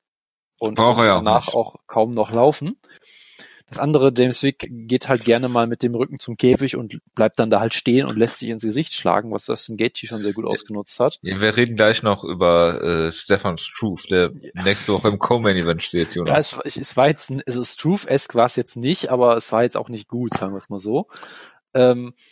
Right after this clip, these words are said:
Speaker 1: und ja, äh, das hat einfach, Felder hat einfach einen wunderbaren Gameplan gehabt, ihn, ihn am Käfig zu stellen, mit Legkicks einzudecken, äh, wenn, wenn Vick selber nach vorne gekommen ist, natürlich Spin-Attacks zu zeigen, hat ihn mit drei Spinning Elbows oder so getroffen, das war absolut großartig.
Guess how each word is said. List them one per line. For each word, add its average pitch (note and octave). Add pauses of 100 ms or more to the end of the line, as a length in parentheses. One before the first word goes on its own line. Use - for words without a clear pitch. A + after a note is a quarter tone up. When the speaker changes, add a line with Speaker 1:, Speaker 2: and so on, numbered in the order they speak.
(320)
Speaker 1:
und C#3+
ja, E3
äh, A2+
das -
hat -
einfach, D3
Felder D3+
hat -
einfach C3
einen B2+
wunderbaren C#3
Gameplan B2
gehabt, A2+
ihn, A#2
ihn A#2
am C#3+
Käfig B2
zu A#2+
stellen, A2+
mit D3
Legkicks A2+
einzudecken, A2+ (480)
äh, A#2
wenn, B2 (200)
wenn B2
Vick B2
selber A#2+
nach B2
vorne B2
gekommen A#2+
ist, A#2+
natürlich C#3
Spin-Attacks B2
zu A2+
zeigen, A#2
hat -
ihn C3
mit A#2
drei A#2
Spinning C#3+
Elbows A2
oder A2+
so G#2
getroffen, G#2+
das A2
war A2+
absolut A2+
großartig. A2